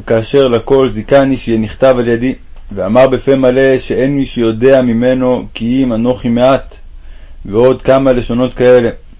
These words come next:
ובאמת נפשי יודעת מאוד מה שאי אפשר לספר כלל. כבר כתבתי הרבה וסיפרתי לחבריי ותלמידיי בפה הרבה מאוד.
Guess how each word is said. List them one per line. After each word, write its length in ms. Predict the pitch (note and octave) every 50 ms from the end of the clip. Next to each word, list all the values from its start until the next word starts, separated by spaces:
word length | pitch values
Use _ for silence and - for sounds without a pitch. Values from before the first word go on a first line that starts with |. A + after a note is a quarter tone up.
| - - - - - - - - - - - - - - - - - - - - - - - - - - - - - - -
ובאמת 400 | G#2 G#2 A2 A#2+ C3+ C#3+ C#3+ -
נפשי 220 | B2 A2+ - C#3
יודעת 400 | C3+ B2+ B2 C3+ C#3 C3+ B2+ C3
מאוד 320 | C3 C3 C3+ C#3 C#3 B2+ C3
מה 120 | B2+ A#2+
שאי 260 | - - C3 C#3 C3+
אפשר 320 | B2+ A2 - C3+ C3 C3 C3
לספר 420 | B2+ - A#2+ - - B2+ B2+ B2 A#2+
כלל. 260 | A#2+ B2 B2 A#2+ G#2 - - - -
כבר 200 | - G2 G2+ G2+
כתבתי 520 | - - G#2 - C3+ C3+ B2 - - B2
הרבה 200 | A#2 A#2 A#2+ C3 C3 B2
וסיפרתי 520 | A2+ A2 - A2 G#2+ - B2+ C3 B2+ - B2
לחבריי 500 | A#2 A2 A2 G#2 A2 A#2 B2 C3 C3 B2+ A#2
ותלמידיי 600 | A2+ - A#2+ G#2+ G#2+ G#2 G#2 A2+ B2 B2 A#2+ A2+
בפה 320 | G#2+ F#2+ - - B2 A#2+
הרבה 300 | A2+ A2 A2+ A#2 B2 B2+
מאוד. 340 | A#2+ A#2+ B2 B2 A#2 G#2